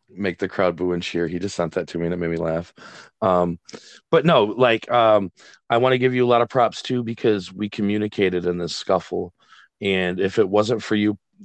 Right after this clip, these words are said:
getting that guy's drunk lock off the top rope, we wouldn't have got him off as fast as we did. He was death clung to that thing. Um, we get him outside. Speaking of Eddie Dillon,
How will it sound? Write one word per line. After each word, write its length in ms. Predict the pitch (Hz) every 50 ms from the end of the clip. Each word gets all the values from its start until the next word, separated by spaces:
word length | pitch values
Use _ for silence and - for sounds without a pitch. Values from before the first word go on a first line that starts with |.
| 98 92
getting 280 | 85 98 107 110 107 107
that 220 | 107 104 104 90
guy's 460 | 85 95 98 104 101 98 95 90 - -
drunk 460 | - - 92 95 95 107 113 - -
lock 300 | 92 92 90 87 - - -
off 240 | 92 95 98 -
the 80 | - 98
top 340 | - - 98 95 95 - -
rope, 300 | 87 85 90 117 113 - 101 95
we 120 | 113 147
wouldn't 240 | 135 120 143 123 107
have 60 | 101
got 160 | 101 95 90
him 120 | 87 85 85
off 240 | 85 87 85 - 90
as 80 | -
fast 320 | - 85 82 80 78 - -
as 100 | - -
we 100 | 82 76
did. 220 | 73 87 85 78
He 80 | 90 117
was 220 | 113 98 - - _ -
death 220 | - 104 101 95 -
clung 280 | - - 87 82 80
to 60 | 78 80
that 200 | - 76 73 -
thing. 220 | 85 76 65 67 - _ _ - - - - - - - - - - - - _ _ _
Um, 400 | 117 104 98 95 95 92 82 76 - _ - - _ _ _ _ _
we 120 | 104 107
get 160 | 101 151 190
him 80 | 208 175
outside. 640 | 131 101 95 - - - 127 151 120 90 90 80 - _ _ _ _ -
Speaking 380 | - - - 160 180 202 180 151
of 100 | 120 120
Eddie 160 | 110 101 87
Dillon, 360 | 87 120 170 165 110 85